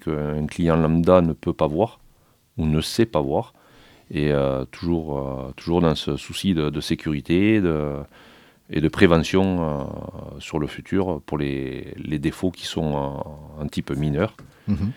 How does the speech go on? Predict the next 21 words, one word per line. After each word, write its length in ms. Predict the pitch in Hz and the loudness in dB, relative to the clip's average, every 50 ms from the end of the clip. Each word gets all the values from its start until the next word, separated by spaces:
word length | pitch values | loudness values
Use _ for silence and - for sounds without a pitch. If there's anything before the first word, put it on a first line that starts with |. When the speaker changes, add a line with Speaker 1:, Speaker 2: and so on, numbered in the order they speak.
| - _ _ _ _ _ | -10 _ _ _ _ _
Speaker 1:
Et 120 | - 73 69 | -6 -6 -4
sécuritairement 720 | - - 78 - - 80 73 76 - - 69 73 76 73 | -2 -4 -4 -2 -2 -2 -2 0 0 -2 0 2 2 2
parlant, 360 | 67 - 64 65 76 90 98 90 | 2 -2 -2 2 4 4 4 4
un 60 | 80 | 4
défaut 480 | 73 69 71 - - - 90 87 82 76 73 | 2 0 -2 -2 -2 -2 -2 -2 -2 -6 -6
un 20 | |
type 240 | 71 - 87 - - | -4 -6 -6 -4 -4
majeur. 480 | 73 67 65 73 76 - 64 - - - _ _ _ _ _ - - | -6 -4 -4 -4 -6 -6 -8 -14 -16 -18 _ _ _ _ _ -10 -4
Speaker 2:
Alors 120 | - 98 - | -4 -4 -2
c'est 100 | - - | -2 0
très 180 | - - 123 | 0 4 4
intéressant 340 | 131 127 127 117 - - 123 | 4 4 4 2 2 2 0
ce 40 | - | 0
que 80 | - 110 | 0 -6
tu 140 | - - 101 | -4 -2 0
viens 80 | 101 98 | 2 2
de 60 | 107 | 4
dire, 240 | 110 135 156 165 156 - | 4 4 4 4 2 0
parce 140 | - - - | -2 0 0
qu'en 340 | - - - _ 139 135 139 | 0 0 2 _ 6 6 8
effet, 400 | 139 131 - - 139 131 120 | 6 4 6 6 6 6 6